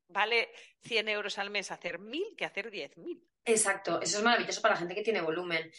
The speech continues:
Speaker 2: Nosotras tengo que decir que estamos en un punto intermedio, porque te diría que el ochenta por ciento está automatizado porque es, mm, infoproducto, pero tenemos un porcentaje que son las consultorías privadas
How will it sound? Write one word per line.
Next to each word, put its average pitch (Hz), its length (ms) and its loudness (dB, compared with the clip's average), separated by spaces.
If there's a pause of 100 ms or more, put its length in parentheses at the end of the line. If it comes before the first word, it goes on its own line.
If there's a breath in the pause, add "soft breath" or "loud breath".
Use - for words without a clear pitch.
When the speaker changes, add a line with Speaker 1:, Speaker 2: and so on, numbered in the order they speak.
(160 loud breath)
Speaker 2:
Nosotras 208 320 4
tengo 277 260 6
que 262 100 4
decir 240 240 6
que 285 60 2
estamos 240 280 2
en 233 100 4
un 214 100 0
punto 269 200 0
intermedio, 196 720 0 (600 soft breath)
porque 226 340 8
te 214 120 4
diría 226 260 8
que 190 80 0
el 185 100 2
ochenta 240 800 2
por 226 160 4
ciento 226 880 0
está 185 220 0
automatizado 202 680 2
porque 175 440 2
es, - 240 -6
mm, 180 240 -14
infoproducto, 208 880 2 (1300 soft breath)
pero 214 400 8
tenemos 190 300 4
un 220 380 -2
porcentaje 214 600 6
que - 80 -8
son 190 140 -2
las 190 140 0
consultorías 185 720 2
privadas 220 800 6